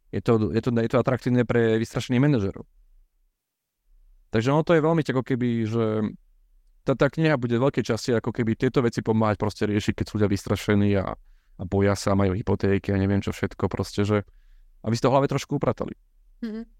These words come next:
Speaker 1: Aby, aby to naozaj nebolo o tom, že fakt, že tá značka,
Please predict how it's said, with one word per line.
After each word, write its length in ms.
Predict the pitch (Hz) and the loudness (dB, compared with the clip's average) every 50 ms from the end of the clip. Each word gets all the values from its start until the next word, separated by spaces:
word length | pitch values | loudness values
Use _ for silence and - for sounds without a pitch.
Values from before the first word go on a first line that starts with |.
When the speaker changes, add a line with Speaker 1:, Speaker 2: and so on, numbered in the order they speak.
| _ _ _ - | _ _ _ -6
Speaker 1:
Aby, 160 | 107 104 110 | 0 2 2
aby 120 | 113 123 123 | 4 4 4
to 80 | 131 131 | 4 2
naozaj 240 | 135 135 127 135 | 2 2 2 0
nebolo 240 | 127 131 131 123 117 | 0 2 2 0 2
o 40 | 113 | 2
tom, 200 | - 123 117 117 | 2 2 2 2
že 160 | 117 113 107 | 2 2 2
fakt, 240 | - - 123 120 120 | 2 0 0 0 0
že 80 | 120 - | 0 0
tá 80 | 113 | 0
značka, 480 | - - 117 110 - - 120 113 107 | 0 0 -2 -2 0 0 0 0 0